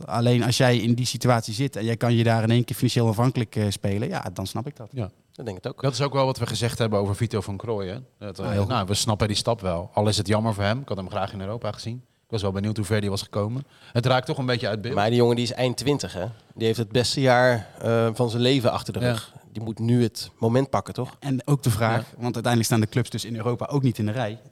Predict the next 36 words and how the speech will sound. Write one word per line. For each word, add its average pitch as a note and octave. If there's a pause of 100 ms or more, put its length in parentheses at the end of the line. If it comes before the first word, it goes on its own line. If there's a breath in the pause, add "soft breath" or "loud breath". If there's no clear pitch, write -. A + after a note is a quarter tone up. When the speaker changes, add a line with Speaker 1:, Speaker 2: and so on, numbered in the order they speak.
(140)
Speaker 1:
En G#2+
die A2
Speaker 3:
Nee. B2
Speaker 1:
betalen A#2
ook C#3
niet B2
die A2+
Speaker 2:
Nee. A#2+
Speaker 1:
bedragen A2
die A2
daar G#2+
worden G#2+
betaald. A#2
Dus G#2+
het A2
enige B2
wat A2+ (440)
op -
termijn B2
moet C#3
gaan B2
gebeuren... A2+
is A2+
dat A#2
er G#2+
iets C3
van A#2+
een A2+
soort A#2+
van -
eerlijke A#2+
concurrentie A#2+
komt, G2+
ook A#2
richting A2
Saoedi-Arabië. G#2+